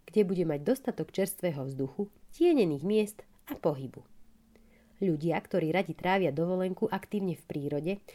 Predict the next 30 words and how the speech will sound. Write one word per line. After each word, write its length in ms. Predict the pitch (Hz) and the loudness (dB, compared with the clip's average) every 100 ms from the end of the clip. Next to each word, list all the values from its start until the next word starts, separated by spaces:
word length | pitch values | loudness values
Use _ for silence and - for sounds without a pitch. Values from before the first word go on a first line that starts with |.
| - - 359 | -20 -4 4
jazdia 320 | 359 269 170 | 6 6 6
na 160 | 185 233 | 6 4
bicykli 560 | 247 247 214 233 - | 2 0 0 0 0
a 160 | 170 165 | -2 0
milujú 480 | 214 330 247 160 156 | 4 6 6 4 2
dlhé 240 | 202 165 | 0 0
prechádzky 560 | 165 175 214 196 - 147 | -2 -2 -2 -4 -6 -8
na 160 | 123 | -6
pláži, 480 | - 143 151 160 175 - - - | -4 -4 -4 -4 -8 -14 -20 -4
to 80 | 339 | 0
budú 240 | 277 240 | 2 2
mať 160 | 190 151 220 | 2 4 4
oveľa 400 | 190 160 175 147 | 6 4 4 0
jednoduchšie. 560 | 123 131 135 - 160 - - - - - - _ - | -2 -6 -8 -8 -10 -10 -18 -20 -20 -20 -20 _ -2
Horské 400 | 175 - 151 - | -2 -2 -4 -2
túry 320 | 170 190 190 | 0 0 0
sú 160 | 170 | -4
vhodné 400 | 135 170 196 190 | -2 -2 0 0
skôr 240 | - 202 180 | -2 -4 -2
pre 160 | 202 | -2
aktívne 560 | - 285 - 180 160 143 | -2 -2 -2 0 0 -2
psy, 240 | - 269 269 - - - | -2 -4 -4 -14 -20 -2
ktoré 240 | 214 190 | 2 4
potrebujú 560 | 240 254 285 254 277 226 | 2 2 4 4 4 4
dostatok 560 | 175 - 175 190 - | 0 0 -2 -4 -4
pohybu. 400 | 135 123 110 113 - _ _ _ - - - _ - | -8 -6 -10 -14 -20 _ _ _ -20 -20 -20 _ -6
Psy, 240 | - 180 | -2 -2
ktoré 320 | - 220 165 | 0 2 2
milujú 400 | 156 208 220 139 | 4 4 4 2
vodu, 320 | 135 127 160 | 0 -2 -2